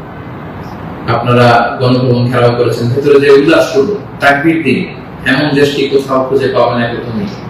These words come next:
সকল দেশের রানী সেজে আমার জন্মভূমি। গলা ছেড়ে দিয়ে সবাই মিলে কোরাস গান ধরতে, গোটা বিশ্ব দেখতো আমরা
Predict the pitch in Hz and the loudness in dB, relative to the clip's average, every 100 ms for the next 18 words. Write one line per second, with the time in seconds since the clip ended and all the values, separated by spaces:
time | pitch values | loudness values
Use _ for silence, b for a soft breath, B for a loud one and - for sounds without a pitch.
0 | - - 113 131 123 120 123 117 117 117 | -6 -2 2 4 4 0 0 0 0 0
1 | - 113 113 120 127 123 123 120 117 110 | -2 -2 0 -2 -2 -2 -2 -4 -6 -8
2 | 107 - - 135 147 151 151 160 147 139 | -8 -6 0 4 4 4 2 2 2 2
3 | 139 131 131 123 117 127 120 120 113 113 | 2 0 0 -2 -2 0 0 0 -4 -4
4 | 110 - 104 - 151 - - 151 123 107 | -6 -6 -6 -4 0 0 0 0 0 -2
5 | 107 | -8